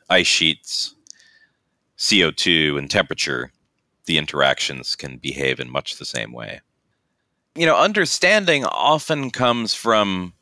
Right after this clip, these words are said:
removing equations or removing parts of equations. So we, we know what the equations are that we need to write, and,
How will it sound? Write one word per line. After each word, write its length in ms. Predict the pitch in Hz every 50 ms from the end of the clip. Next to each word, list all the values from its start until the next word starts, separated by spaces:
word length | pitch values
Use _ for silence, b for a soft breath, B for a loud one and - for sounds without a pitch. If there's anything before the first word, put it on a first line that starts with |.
| _ _ _ _ _ _ _ _ _ _ _ _
removing 580 | - 87 101 120 120 131 151 160 139 131 101 90
equations 880 | 85 78 - - 82 78 76 73 73 73 71 65 60 58 65 - -
or 500 | 67 90 87 87 85 82 80 76 71 - _ b b b b b b
removing 460 | b 98 104 113 120 113 107 95 87 76
parts 460 | - - 95 90 87 - - - -
of 100 | 73 76
equations. 680 | 76 - - - 71 67 67 65 - 64 62 62 -
So 160 | - - 113 107
we, 200 | 107 113 95 B B B B
we 100 | B 127
know 440 | 143 165 196 226 226 202 151 131 113 -
what 200 | 110 131 131 -
the 80 | 135
equations 640 | 110 - - 127 123 120 113 95 101 101 98 92 82
are 200 | 98 95 98 92 87
that 160 | 90 80 -
we 100 | 85 87
need 220 | 87 85 82 71 -
to 80 | 76
write, 460 | 67 69 78 82 78 73 65 64 57 _ -
and, 280 | 76 82 78 76 -